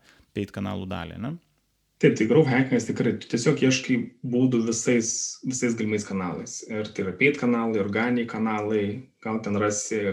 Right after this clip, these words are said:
Speaker 2: kaip išoptimizuoti efektyviai, kad organic rankintumeis labai aukštai ir tau tai atveš, atneš srautą ir,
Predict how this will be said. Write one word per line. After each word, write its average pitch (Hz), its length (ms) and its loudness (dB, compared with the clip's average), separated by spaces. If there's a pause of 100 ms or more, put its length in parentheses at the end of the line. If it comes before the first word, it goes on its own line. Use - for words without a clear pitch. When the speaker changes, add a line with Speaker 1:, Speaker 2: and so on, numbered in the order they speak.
(100)
Speaker 2:
kaip 113 240 -2
išoptimizuoti 110 680 -2
efektyviai, 113 480 -2
kad 101 180 -4 (400)
organic 107 640 -2 (400)
rankintumeis 113 720 -2
labai 98 160 0
aukštai 104 320 -4
ir 98 240 -4
tau 95 160 -6
tai 101 220 -2
atveš, 98 340 -8 (320)
atneš - 300 -2
srautą 101 340 -4
ir, 87 100 -6